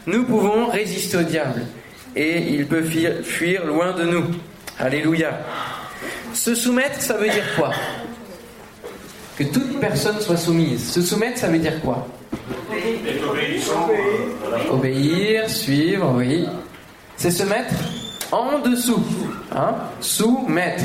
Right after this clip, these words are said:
Speaker 1: se mettre en dessous. Accepter que notre autorité naturelle, qui est produite par notre moi, est inférieure à celle de Dieu,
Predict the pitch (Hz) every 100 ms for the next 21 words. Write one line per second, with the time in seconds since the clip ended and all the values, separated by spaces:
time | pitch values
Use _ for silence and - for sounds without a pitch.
0 | - - 143 139 214 - 190 214 208 -
1 | 175 143 - - - - - - - -
2 | - - - - - - - 240 - 262
3 | 240 240 262 294 233 220 262 285 262 262
4 | 240 220 240 226 190 180 185 190 208 269
5 | 320 - - - - - - - - -
6 | 160 170 165 185 185 151 143 143 139 147
7 | 143 151 - - - - - - - -
8 | 143 143 196 180 160 185 156 139 147 135
9 | 127 120 117